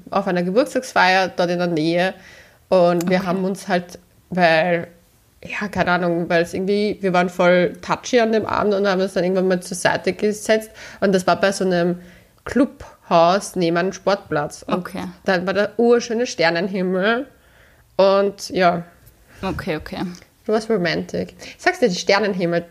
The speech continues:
Speaker 1: das ist schon
Speaker 2: Ja.
Speaker 1: Und das Gute ist, es gab halt nichts und niemanden in der Nähe. Es gab
Speaker 2: Ja.
Speaker 1: auch keine Häuser, die drauf geleuchtet haben.
Speaker 2: Ja.
Speaker 1: Es war halt wirklich abgesch-, es war echt auch am Rande von Wien.
Speaker 2: Ja,
Speaker 1: Also
Speaker 2: ist schon romantisch.
Speaker 1: das war schon echt süß. Und das Einzige, wo Leute herkommen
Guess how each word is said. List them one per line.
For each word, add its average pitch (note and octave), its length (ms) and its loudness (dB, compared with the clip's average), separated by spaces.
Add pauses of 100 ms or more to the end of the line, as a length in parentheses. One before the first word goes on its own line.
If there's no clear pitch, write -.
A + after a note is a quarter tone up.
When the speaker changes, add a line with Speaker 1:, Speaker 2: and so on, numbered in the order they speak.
Speaker 1:
das A3+ 140 2
ist - 40 -16
schon A3 180 0
Speaker 2:
Ja. G3+ 260 0
Speaker 1:
Und F#4 200 4
das - 200 0
Gute C#4 260 2
ist, C#4 100 -2
es B3 140 -6
gab G#3+ 240 2
halt A3 180 -2
nichts A3+ 360 0
und A#3+ 120 2
niemanden B3 360 0
in G3+ 100 0
der G3 80 0
Nähe. F#3+ 300 2
Es D3 120 -4
gab E3+ 100 2
Speaker 2:
Ja. G3+ 120 2
Speaker 1:
auch G#3 40 0
keine F3 260 -2
Häuser, E3+ 280 0
die F3+ 160 -2
drauf E3+ 460 2 (100)
geleuchtet E3+ 680 -2
haben. D#3+ 200 2
Speaker 2:
Ja. D#3 60 0
Speaker 1:
Es F3 100 -4
war E3+ 160 2
halt F3 140 -6
wirklich F3+ 360 -4
abgesch-, - 440 -4
es E3+ 140 -4
war E3 340 4
echt - 180 -2
auch E3 80 0
am D3+ 120 0
Rande D#3+ 340 0
von D#3 240 -4
Wien. D#3+ 300 -4
Speaker 2:
Ja, A#3+ 200 4
Speaker 1:
Also - 80 4
Speaker 2:
ist G3 140 2
schon F3+ 160 -2
romantisch. F3+ 760 -6 (540)
Speaker 1:
das F#3+ 160 -6
war E3+ 100 -2
schon F3 180 -8
echt E3+ 240 -2
süß. E3 520 -6
Und F#3 120 -2
das G#3+ 100 2
Einzige, A3 440 0
wo A3+ 120 4
Leute F3+ 340 4
herkommen G3+ 600 -2